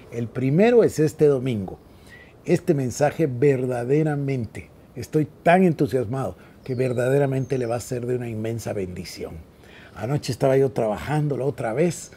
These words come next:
y lo voy a tener listo para grabarlo el día de mañana sábado, de manera que el domingo podamos nosotros,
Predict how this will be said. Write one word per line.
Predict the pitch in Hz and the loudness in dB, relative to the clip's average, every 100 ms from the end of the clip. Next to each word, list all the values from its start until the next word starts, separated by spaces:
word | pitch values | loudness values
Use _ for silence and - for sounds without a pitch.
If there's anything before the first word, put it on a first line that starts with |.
| - - - - | -20 -20 -20 -8
y | 131 110 | -6 -4
lo | 104 | -2
voy | 123 | -2
a | 131 | -2
tener | 123 123 | -2 -2
listo | 123 160 151 - 170 | 0 0 0 -4 -6
para | - 104 | -4 -6
grabarlo | 98 95 117 160 160 151 - | -4 -4 0 0 2 2 0
el | 95 | -6
día | 107 143 | -2 -2
de | 123 | -2
mañana | 101 117 127 127 | -4 -8 -8 -8
sábado, | 120 160 214 214 147 - - - | -4 -2 0 -2 -6 -20 -20 -14
de | 127 | -10
manera | 113 113 131 143 | -8 -6 -4 -4
que | 131 | -6
el | 113 | -4
domingo | 110 131 143 139 139 - - | -4 -2 -2 -2 -6 -12 -20
podamos | - 104 120 127 | -10 -8 -6 -8
nosotros, | 101 101 107 101 120 - | -8 -10 -10 -10 -10 -10